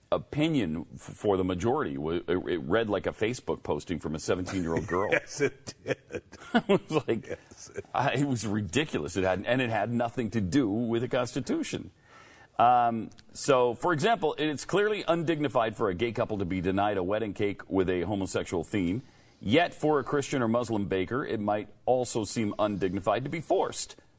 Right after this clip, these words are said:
Speaker 1: to prepare an image celebrating same-sex marriage.
Speaker 2: You bet it is.
Speaker 1: So does the right to dignity trump free speech or the free exercise of religion? Uh, these are great questions. That's why I
Speaker 2: Which
Speaker 1: really
Speaker 2: is it?
Speaker 1: like Turley. Yeah, uh, i-, in spite of the fact that,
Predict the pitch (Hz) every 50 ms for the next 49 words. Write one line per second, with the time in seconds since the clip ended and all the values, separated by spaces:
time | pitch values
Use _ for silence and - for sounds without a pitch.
0 | _ - - 127 147 123 - 139 127 113 110 113 - 113 110 - - 117 110 101
1 | 95 - - - - - 107 87 80 78 82 73 73 76 - - 71 69 - 69
2 | 67 - - 78 69 65 65 - - - 104 101 92 107 110 107 98 87 87 82
3 | 76 73 - - - - - _ - - _ _ _ _ _ _ _ - - -
4 | 135 123 120 117 113 107 98 - 110 104 135 131 113 104 110 120 113 117 131 143
5 | 147 - 147 135 110 139 139 139 143 147 143 143 135 - - - 135 135 135 120
6 | - - - - - - - - - 147 147 127 - - - 294 294 226 - -
7 | - _ _ _ _ - 147 151 151 147 147 147 139 135 - - 156 151 131 120
8 | 117 - 135 117 - 123 101 98 101 85 98 98 92 90 82 73 73 71 - -
9 | - _ _ _ - - - - - _ _ - - - 156 139 - 175 214 247
10 | 254 254 233 208 190 165 139 - - 143 131 127 - 123 98 95 135 - - -
11 | 233 214 110 - - 117 113 113 120 113 104 101 104 107 - - - 107 98 90
12 | 78 - - - - - - - - - - - - 80 - - - 131 123 113
13 | 113 113 110 101 - - 117 120 - - 139 139 135 120 - - 175 170 160 160
14 | 143 120 101 - 110 87 85 87 - 98 -